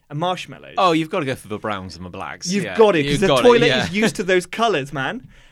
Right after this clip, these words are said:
Speaker 1: And then you, and then she puts some squirty cream on top. Then she lifts the cistern again. Sure enough, no liquid in it. Milk goes in this time. Milk. Milk goes in the cistern, John. Chug-a-lug-a-lug-a-lug, four pints of milk into the cistern.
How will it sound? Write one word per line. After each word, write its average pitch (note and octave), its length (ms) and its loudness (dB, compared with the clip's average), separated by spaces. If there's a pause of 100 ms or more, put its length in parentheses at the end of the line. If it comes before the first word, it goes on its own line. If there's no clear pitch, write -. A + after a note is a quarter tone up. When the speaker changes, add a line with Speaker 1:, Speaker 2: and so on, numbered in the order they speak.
(120)
Speaker 1:
And F3+ 100 -2
then G#3 120 0
you, A3 120 -8
and F#3+ 100 -8
then A3 100 -2
she - 100 -12
puts - 160 -10
some G3+ 80 -10
squirty A#3 320 -2
cream A#3 240 -6
on C#3 80 -6
top. C3+ 260 -10
Then D#3+ 100 -6
she E3 120 -8
lifts G#3+ 180 -4
the G#3 60 -8
cistern - 340 -10
again. C3+ 380 -10
Sure C#3 280 -8
enough, C3+ 240 -6
no C#3+ 100 -6
liquid C#3 280 -8
in A#2+ 80 -10
it. F3 140 -8 (520)
Milk E3 320 -4
goes A2 200 -14
in A2+ 120 -16
this D#3 160 -14
time. G#2 280 -20 (840)
Milk. B2+ 640 -8 (840)
Milk F#3 520 0
goes D#3+ 240 4
in D3+ 120 0
the D3 60 -2
cistern, - 500 -4
John. G#2 300 -16 (720)
Chug-a-lug-a-lug-a-lug, F#3 880 -2 (100)
four G3+ 340 -2
pints F3 320 -8
of E3+ 80 -6
milk F3 240 -2
into D3 160 -6
the C#3+ 100 -6
cistern. C#3+ 500 -8